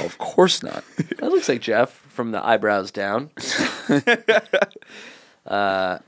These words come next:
Speaker 2: and for you, I would choose none other than America's sweetheart, Shelley Duvall.
Speaker 1: Who's that?
Speaker 2: You're ravishing. <laughs>
Speaker 1: Thank you.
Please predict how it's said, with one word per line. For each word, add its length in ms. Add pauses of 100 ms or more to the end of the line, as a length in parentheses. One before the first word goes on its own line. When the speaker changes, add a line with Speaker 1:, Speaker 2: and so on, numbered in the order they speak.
(320)
Speaker 2:
and 220
for 200
you, 540 (680)
I 120
would 180
choose 320
none 240
other 420 (240)
than 140
America's 560
sweetheart, 580
Shelley 460
Duvall. 760 (300)
Speaker 1:
Who's 240
that? 320
Speaker 2:
You're 180
ravishing. 800 (280)
<laughs> 260
Speaker 1:
Thank 360
you. 260